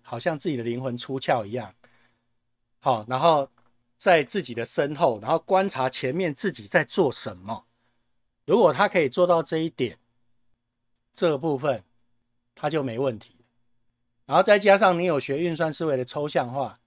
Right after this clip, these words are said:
你知道怎么样在茫茫大海里面去捞取那个架构，把重点抓出来，你就可以把这个架构，把这个方法，把这个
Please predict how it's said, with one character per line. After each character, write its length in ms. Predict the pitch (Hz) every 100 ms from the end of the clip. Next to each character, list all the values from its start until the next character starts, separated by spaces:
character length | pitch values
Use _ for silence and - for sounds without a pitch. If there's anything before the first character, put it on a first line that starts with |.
| _ _ _
你 100 | 131
知 120 | 120
道 200 | 233 226 165
怎 220 | - 135
么 100 | 139
样 200 | 196 180
在 140 | 196
茫 180 | 165 151
茫 200 | 156 151
大 220 | - 180
海 180 | 135 120
里 120 | 107
面 240 | 143 165 143
去 200 | 185 170
捞 340 | 165 165 170
取 280 | - 113 107
那 80 | 147
个 120 | 131
架 300 | - 170 131
构， 320 | 117 147 101 _ _ _
把 160 | 113
重 220 | 117 208 156
点 220 | 123 110
抓 240 | 180 165
出 200 | 165 175
来， 320 | 147 104 - _ _ _ _ _ _
你 100 | -
就 140 | 127 214
可 120 | 175
以 80 | 185
把 220 | 123 113
这 100 | 170
个 220 | 151 139 _ _ _ _ _ _ _ _ _ _ _ _ _ _ _ _ _ _ -
架 240 | 202 151
构， 240 | - 147
把 160 | 120 117
这 100 | 143
个 140 | 156
方 300 | 139 151 151
法， 240 | 156 113 101
把 220 | 120 110
这 160 | - 156
个 360 | 135 123 117